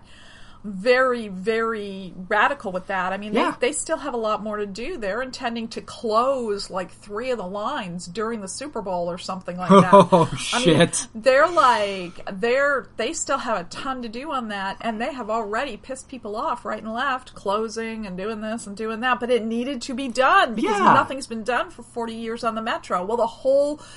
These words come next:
Speaker 1: U S is like the D C Metro.
Speaker 2: Yeah.
Speaker 1: The
Speaker 2: I,
Speaker 1: whole U S.
Speaker 2: it was like once a week there was, there was a train fire.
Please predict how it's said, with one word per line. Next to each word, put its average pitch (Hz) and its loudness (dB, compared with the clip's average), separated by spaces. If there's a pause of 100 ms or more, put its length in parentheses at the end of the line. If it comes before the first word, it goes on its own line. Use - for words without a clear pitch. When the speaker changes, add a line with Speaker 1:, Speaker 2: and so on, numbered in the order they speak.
(180)
Speaker 1:
U 285 4
S - 4 (520)
is 240 0
like 226 4
the 190 -6
D 240 -4
C 269 -4
Metro. - -2 (100)
Speaker 2:
Yeah. - 8 (360)
Speaker 1:
The - 0
Speaker 2:
I, 208 4
Speaker 1:
whole 254 6
U 262 0
S. - -6
Speaker 2:
it 226 -2
was 269 4
like 262 6
once 226 4
a 220 4
week 247 2
there 147 2
was, 127 0
there 151 -2
was 131 -2
a 127 -2
train 120 -4
fire. - -10